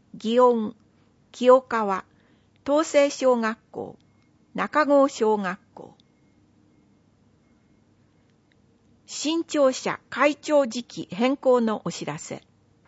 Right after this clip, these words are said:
新庁舎整備、駅前庁舎、朝日庁舎は、令和七年四月から新庁舎での業務開始に向け、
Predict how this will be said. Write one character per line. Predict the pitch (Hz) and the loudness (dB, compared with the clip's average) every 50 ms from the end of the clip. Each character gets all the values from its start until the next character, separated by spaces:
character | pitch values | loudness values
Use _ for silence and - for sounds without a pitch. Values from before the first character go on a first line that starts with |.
| _ _ _ _ _ _ _ _ _ _ _ _ _ _ _ _ _ | _ _ _ _ _ _ _ _ _ _ _ _ _ _ _ _ _
新 | _ - - - 285 302 320 311 | _ -16 -12 -8 -4 -4 -4 -4
庁 | 320 - 320 302 294 | -4 -2 -2 -2 -2
舎 | 285 - 151 - | -2 -4 -6 -8
整 | - - 240 220 185 | -4 -2 0 0 0
備、 | - - - - - _ _ _ _ _ _ _ _ _ _ - | -2 -6 -12 -20 -20 _ _ _ _ _ _ _ _ _ _ -8
駅 | 185 185 - - 262 | -8 -8 -4 -2 -2
前 | 262 262 254 233 226 | 0 0 0 -2 -2
庁 | - 226 196 165 | -4 -4 -4 -4
舎、 | 156 - - - - - _ _ _ _ _ _ _ _ _ | -6 -10 -14 -16 -16 -18 _ _ _ _ _ _ _ _ _
朝 | - 165 185 - 254 254 | -8 -8 -4 -2 -4 -4
日 | 254 - - | -4 -6 -6
庁 | - 240 208 170 | -4 -4 -2 -2
舎 | 156 - - - - - _ _ _ _ _ _ _ _ | -4 -8 -12 -14 -16 -18 _ _ _ _ _ _ _ _
は、 | - 214 208 202 - - _ _ _ _ _ _ _ - | -10 -8 -8 -8 -8 -12 _ _ _ _ _ _ _ -6
令 | 233 247 311 302 285 254 | 0 2 4 4 4 4
和 | 185 170 - - | 2 -2 -4 -4
七 | - 180 190 202 226 269 277 | -4 -4 -2 0 2 2 2
年 | 269 254 214 180 151 - | 2 0 -2 -4 -6 -8
四 | - - - 240 226 | -10 -10 -8 -4 -2
月 | 277 277 - - - | -2 -2 -2 -4 -10
か | - - 151 | -12 -10 -10
ら | - - - - _ _ _ _ _ _ _ | -10 -10 -12 -16 _ _ _ _ _ _ _
新 | - - - 269 302 330 - | -16 -8 -6 -4 -4 -4 -4
庁 | - 330 - 202 | -2 0 0 0
舎 | - - 240 202 | 0 -2 -4 -2
で | 180 190 175 | -2 -2 -2
の | 156 147 139 - _ - | -2 -2 -6 -6 _ -6
業 | 190 277 320 302 | -2 0 2 2
務 | 262 208 - | 2 0 -2
開 | - 208 208 214 226 | -4 -4 -2 -2 -4
始 | - - 190 | -4 -6 -6
に | 196 190 | -6 -6
向 | 180 175 175 | -6 -8 -10
け、 | - - 160 156 - | -10 -10 -10 -12 -12